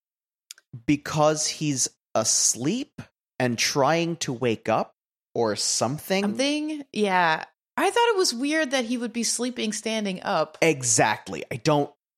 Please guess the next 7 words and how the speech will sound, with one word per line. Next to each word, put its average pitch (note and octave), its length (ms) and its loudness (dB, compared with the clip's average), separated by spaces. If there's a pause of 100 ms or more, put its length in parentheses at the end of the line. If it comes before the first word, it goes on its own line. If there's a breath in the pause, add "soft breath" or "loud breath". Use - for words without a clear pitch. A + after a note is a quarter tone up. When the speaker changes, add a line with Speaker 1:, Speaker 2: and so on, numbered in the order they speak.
Speaker 2:
But G#3 480 2 (340)
Speaker 1:
he D#3+ 120 2
said A3+ 180 2
he - 60 2
couldn't A3+ 420 -2
wake E3+ 240 2
up C3 300 2